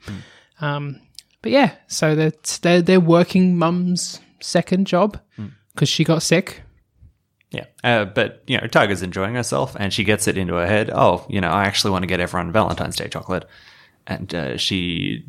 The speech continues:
Speaker 1: as, as someone who couldn't even fucking cook at the start of this <laughs> show.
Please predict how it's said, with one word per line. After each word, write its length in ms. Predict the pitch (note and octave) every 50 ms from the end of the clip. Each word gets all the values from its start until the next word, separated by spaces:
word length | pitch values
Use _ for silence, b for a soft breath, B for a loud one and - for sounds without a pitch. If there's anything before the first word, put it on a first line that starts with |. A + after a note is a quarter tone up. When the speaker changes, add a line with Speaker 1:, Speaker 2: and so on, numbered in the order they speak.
| - -
Speaker 1:
as, 340 | C#2+ D#2 F#2+ G2 F2+ - -
as 180 | - A2 F#2+
someone 260 | - - G2 F2+ E2+
who 80 | E2+ G2
couldn't 180 | - B2 G2+ F#2+
even 160 | F#2+ E2+ -
fucking 460 | - - - - G2+ - A#2 G2 F2+
cook 220 | - - A#2 - -
at 60 | F2+ F#2
the 40 | G2+
start 280 | - - F#2 F2+ D#2+
of 40 | E2
this 100 | G#2 F#2+
<laughs> 180 | - - - -
show. 300 | - A2 F2+ F#2 G#2